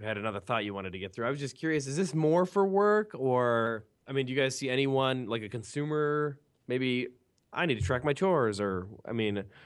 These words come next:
it, uh, is it mostly project or work-based or do you see, are,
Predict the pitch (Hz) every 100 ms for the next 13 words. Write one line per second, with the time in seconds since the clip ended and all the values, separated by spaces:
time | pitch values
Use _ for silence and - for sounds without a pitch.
0 | - - - 165 156 147 139 _ 131 131
1 | 78 117 113 135 127 127 104 131 139 139
2 | 139 139 107 98 120 160 165 160 160 160
3 | 156 87 101 95 90 95 - 107 - 117
4 | 110 107 104 - _ - _ - -